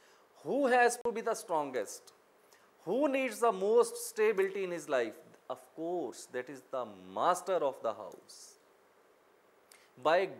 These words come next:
going this logic, definitely number one location, excellent location और the perfect location, अगर आपके पास दक्षिण में कोई रूम है,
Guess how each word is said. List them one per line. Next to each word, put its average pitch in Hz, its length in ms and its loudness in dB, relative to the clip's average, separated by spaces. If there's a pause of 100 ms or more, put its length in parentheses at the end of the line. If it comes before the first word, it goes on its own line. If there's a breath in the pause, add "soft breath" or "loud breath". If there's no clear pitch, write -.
(140)
going 233 320 4
this - 180 -4
logic, 196 360 2 (540)
definitely 220 760 2 (400 soft breath)
number 190 460 2
one 202 240 0
location, 190 560 -4 (160)
excellent 214 500 -4
location 185 440 -8
और 165 180 0
the 160 120 2 (220)
perfect 240 560 0
location, 208 540 -4 (400 loud breath)
अगर 208 260 4
आपके 196 340 4
पास 180 260 -2 (100)
दक्षिण 175 400 -8
में 175 180 -4
कोई 160 220 -6
रूम 139 340 -6 (100)
है, 165 320 0